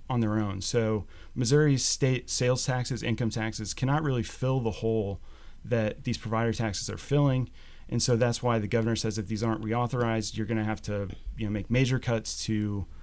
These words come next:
higher education, all these other priorities. And so while I generally think, and a lot of my research has went into this, that these provider taxes are generally bad because they're propping up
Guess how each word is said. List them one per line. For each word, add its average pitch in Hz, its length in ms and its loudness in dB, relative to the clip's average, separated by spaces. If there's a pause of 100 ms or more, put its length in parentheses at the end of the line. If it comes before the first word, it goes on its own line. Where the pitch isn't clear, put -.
(280)
higher 127 200 6
education, 120 720 2 (320)
all 120 140 2
these 120 160 2
other 117 160 6
priorities. 110 840 0
And 117 160 0
so 113 280 4
while 131 320 4
I 117 100 4
generally 135 640 6 (400)
think, 120 300 0
and 117 180 0
a 113 80 0
lot 123 140 2
of 127 40 0
my 123 80 2
research 113 360 0
has 104 120 -6
went 113 140 0
into 147 180 2
this, 117 240 0
that 110 240 2
these 113 140 -4
provider 123 320 2
taxes 113 360 -2
are 110 80 -2
generally 113 380 0
bad 90 380 -4
because 101 260 -4
they're 107 80 -2
propping 120 480 -2
up 110 240 0